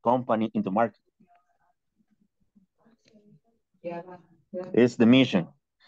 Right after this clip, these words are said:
And the vision, eh, I work in that. Eh, in, in a moment.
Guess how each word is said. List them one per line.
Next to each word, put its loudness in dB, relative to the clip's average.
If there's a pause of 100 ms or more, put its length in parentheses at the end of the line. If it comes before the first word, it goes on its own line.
(420)
And 2
the 4
vision, 2
eh, -4 (720)
I 2
work 0
in -10
that. -2 (580)
Eh, -14 (1000)
in, 0 (180)
in 2
a 2
moment. 4